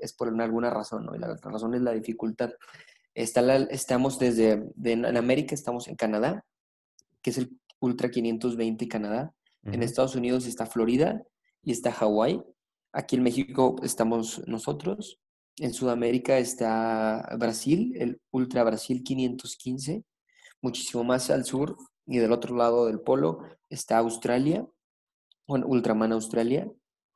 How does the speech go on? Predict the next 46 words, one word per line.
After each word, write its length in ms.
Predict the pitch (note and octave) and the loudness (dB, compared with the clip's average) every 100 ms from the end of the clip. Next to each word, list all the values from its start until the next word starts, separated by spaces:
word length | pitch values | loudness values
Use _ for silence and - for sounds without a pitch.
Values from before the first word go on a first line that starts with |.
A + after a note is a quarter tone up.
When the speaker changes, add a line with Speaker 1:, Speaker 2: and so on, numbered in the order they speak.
| _ _ - | _ _ -14
Speaker 1:
eh, 280 | - A2 G#2+ | -6 -2 0
del 240 | A2 A2+ A2 | 4 4 4
race 180 | A#2 | 4
director 380 | A#2 A#2+ A#2+ A#2+ | 4 0 0 -2
Tony 260 | - A#2 A#2 | 0 0 2
Orton, 320 | A2 A2 B2+ | 0 0 -4
que 80 | B2 | -4
estuvo 240 | A#2 A2+ | -2 -2
aquí 140 | A2+ A#2 | 0 -2
en 80 | |
el 80 | A2+ | -2
evento, 440 | A2 G#2+ G#2 A#2+ - - | -2 -2 -4 -6 -8 -8
y 60 | G#2+ | -4
yo 120 | G#2+ | -2
te, 120 | A2+ | 2
ya 60 | A2+ | 2
he 20 | |
tenido 280 | A2+ A#2 A2+ | 2 -2 -2
oportunidad 540 | A2+ A2+ G#2+ G#2+ G#2+ | -4 -4 -4 -2 0
de, 160 | A2 - | -2 -2
de 100 | A#2 | -8
estar 220 | - A2 | -6 -4
en 80 | A2+ | -4
la 140 | A2 | -4
carrera 340 | A2 G#2 G#2+ | -4 -4 -4
también 300 | - G#2+ G#2 | -4 -6 -4
el 80 | A2+ | -4
año 180 | A2 A2 | -4 -6
pasado. 480 | G#2+ - - - - _ _ _ _ _ _ - | -8 -8 -8 -8 -10 _ _ _ _ _ _ -10
Está 420 | C3+ - A#2+ B2+ | -6 2 4 6
en, 240 | C3 B2+ | 4 0
en 180 | - A#2+ | -4 -2
Israel, 720 | A#2+ A2 A2 G#2+ B2 G3+ C#4 - | 0 0 2 4 4 2 -2 -10
en 180 | E3+ A#2 | -6 -2
el 140 | A2 | -2
Ultraman 520 | - A#2+ A2+ A2 A2 A2 | 0 -2 0 -2 0 0
de 80 | |
Israel. 560 | A#2+ A2+ G#2 G#2 D3 G#3 _ _ | 0 0 -2 -2 -4 -8 _ _
Speaker 2:
Ujú. 300 | A#2 G#2+ G#2 - - _ | -8 -6 -8 -10 -20 _
Speaker 1:
Está 260 | - - C3 | -6 4 6
el 100 | D3+ | 6
Ultra 320 | D3 C3 A#2 | 4 2 -2
Tri 240 | A#2+ C3+ | 0 2
en 80 | C3+ | 2
España, 640 | A#2 - B2+ C#3 E3 G#3 - _ | 0 -2 -2 0 0 -2 -6 _
y 800 | C3 C3 B2 B2 A#2+ A#2 A#2 | -4 0 2 2 2 0 -2